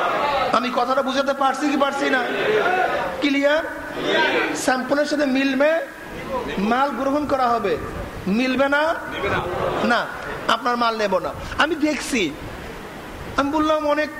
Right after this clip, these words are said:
গার্মেন্টসে গিয়ে ভাই এতগুলি গেঞ্জি পরে আছে কেন?"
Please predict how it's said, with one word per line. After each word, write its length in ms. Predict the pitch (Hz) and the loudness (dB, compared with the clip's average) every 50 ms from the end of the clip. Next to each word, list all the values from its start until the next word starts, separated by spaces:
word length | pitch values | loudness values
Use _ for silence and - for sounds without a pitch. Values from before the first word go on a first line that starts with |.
| - 220 | 0 2
গার্মেন্টসে 400 | 254 254 262 277 302 262 - 294 | 2 2 2 2 0 0 0 0
গিয়ে 120 | 302 302 | 0 2
ভাই 160 | 294 302 294 | 2 2 2
এতগুলি 380 | 285 269 277 311 277 311 302 311 | 2 2 0 0 0 0 0 0
গেঞ্জি 360 | 233 285 285 285 285 269 302 | 0 2 2 2 2 2 2
পরে 240 | 240 269 277 277 285 | 2 2 2 2 2
আছে 220 | 277 269 269 277 | 2 2 0 0
কেন?" 300 | 254 277 277 277 277 277 | 0 2 2 4 2 2